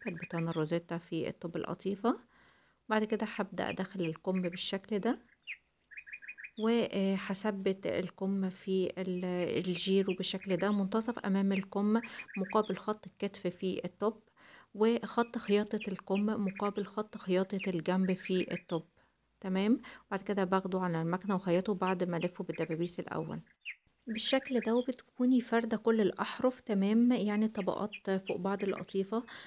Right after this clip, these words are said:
وطبقة التل اللي انت بتقفلي فيها، أو طبقة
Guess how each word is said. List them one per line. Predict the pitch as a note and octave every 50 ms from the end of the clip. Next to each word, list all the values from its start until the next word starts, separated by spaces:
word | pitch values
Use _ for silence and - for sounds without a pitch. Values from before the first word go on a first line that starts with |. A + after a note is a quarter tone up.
| - - -
وطبقة | G#3 G3+ G#3+ G#3+ G#3+ G#3 - - F#3 F#3+ F#3+ F#3 - G#3+ G3+ G3+ - - - - - - G3
التل | F#3 F#3 F#3 - - - - _ - G3 F#3+ F#3+
اللي | F#3+ F3+ F3 F#3
انت | F#3+ F#3+ G3
بتقفلي | F#3+ F#3 - - F3 - - G#3 G3+ G#3 G3+
فيها، | G3+ - G#3 G3+ G#3 G3+ G#3+ G#3+ A3+
أو | - - G#3 G#3
طبقة | G3 - G#3+ G3 G3+ -